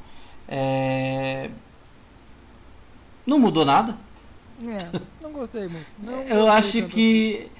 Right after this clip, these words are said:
Speaker 1: eu esperava um pouco mais, mas aí talvez a culpa foi mais minha do que a própria mudança da pista. Eu que criei expectativas, então <laughs> eles não têm nada a ver com isso. Mas, é,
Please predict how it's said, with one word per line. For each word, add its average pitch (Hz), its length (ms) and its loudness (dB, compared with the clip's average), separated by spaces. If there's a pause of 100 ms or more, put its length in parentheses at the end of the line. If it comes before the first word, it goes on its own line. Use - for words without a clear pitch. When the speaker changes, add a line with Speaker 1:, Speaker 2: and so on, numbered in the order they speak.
(260)
Speaker 1:
eu 214 140 6
esperava 240 540 6
um 233 100 4
pouco 226 340 2
mais, 190 540 -2 (260)
mas 147 320 -2
aí 165 420 0 (100)
talvez 151 720 -2
a 143 60 -6
culpa 143 260 -10
foi 147 220 -10
mais 143 300 -8
minha 143 280 -10
do 139 120 -12
que 139 220 -8
a 127 320 -4 (460)
própria 139 240 -6
mudança 135 360 -8
da 170 120 -2
pista. 196 380 -8
Eu 151 200 -10
que 147 140 -16
criei 147 240 -6
expectativas, 175 920 -10 (600)
então 143 560 -4 (500)
<laughs> 220 500 -4
eles 160 240 -4
não 175 120 -2
têm 175 200 0
nada 175 220 6
a 170 40 4
ver 175 220 2
com 202 120 2
isso. 196 380 0 (580)
Mas, 190 1400 4
é, 180 680 4